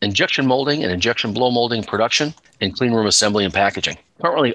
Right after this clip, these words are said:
all our manufacturing capabilities reside in a Class A clean room. We also offer Class seven and Class eight assembly and packaging services.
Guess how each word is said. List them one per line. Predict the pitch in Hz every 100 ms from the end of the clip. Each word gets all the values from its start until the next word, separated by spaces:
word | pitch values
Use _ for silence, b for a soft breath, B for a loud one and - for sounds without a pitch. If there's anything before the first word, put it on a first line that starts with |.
| -
all | 131
our | 135 117
manufacturing | 120 117 - 110 110 - 104
capabilities | - 107 101 98 92 92 85
reside | 90 101 95 98
in | 95
a | 87
Class | - 95 -
A | 95
clean | - 104
room. | 117 131 -
We | 101
also | 110 113 113 101 95 - _ -
offer | 101 - 92 85
Class | - 113 101
seven | - 110 117
and | 104 90
Class | 107 101 - -
eight | 110
assembly | - - 107 101 92
and | -
packaging | 101 98 -
services. | - 57 55 - -